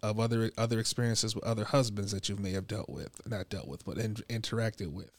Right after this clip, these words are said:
You know, you had these, and I think, I think in a way you were,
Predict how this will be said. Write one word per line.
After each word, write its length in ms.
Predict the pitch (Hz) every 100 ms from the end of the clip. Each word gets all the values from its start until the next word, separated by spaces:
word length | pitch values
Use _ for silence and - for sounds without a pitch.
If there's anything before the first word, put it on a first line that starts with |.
| _ _ - - _ _ -
You 80 | 135
know, 140 | 131
you 180 | 120 131
had 300 | - 143 135
these, 300 | 117 120 - - -
and 120 | 143
I 80 | 160
think, 320 | - 175 156 -
I 80 | 156
think 280 | - 165 156
in 100 | 131
a 40 |
way 220 | 120 123 117
you 280 | 117 117
were, 320 | 120 113 107